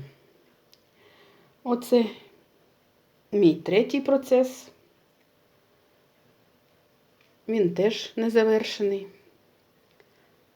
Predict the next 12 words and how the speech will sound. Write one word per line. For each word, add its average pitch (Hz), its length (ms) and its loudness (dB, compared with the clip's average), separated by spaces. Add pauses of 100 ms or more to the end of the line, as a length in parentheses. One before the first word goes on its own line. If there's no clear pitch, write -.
але 262 320 -2
він 220 180 0
мені 196 200 0
дуже 175 280 -6
подобається. 139 760 -12 (1700)
І 214 160 -4
першим 277 640 4
номером 269 640 2
у 208 80 -2
мене 247 280 0
ж - 280 -10 (600)
шапочка. 240 600 -6